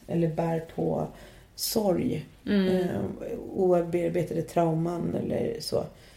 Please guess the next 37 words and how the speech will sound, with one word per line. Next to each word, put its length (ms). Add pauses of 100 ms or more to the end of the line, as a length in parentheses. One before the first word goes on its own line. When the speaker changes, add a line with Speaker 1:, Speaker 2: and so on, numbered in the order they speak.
Speaker 2:
Mm. 220
Speaker 1:
depression 540
kan 120
fortfarande 440 (100)
påverka 440
ett 80
foster. 580 (560)
Och 360 (600)
fostret 640
då, 80
som 220
sedan 280
blir 180
ett 140
barn 280 (100)
avger 480
en 80
vibration 560
även 360
om 120
den 140
inte 160
har 220
ett 200
språk 720
eller 320
ett, 540 (840)
ett, 420
eh, 340 (280)
liksom 260
en, 200
en, 300
en 220
medveten 520
kommunikation 680
med 160
andra. 400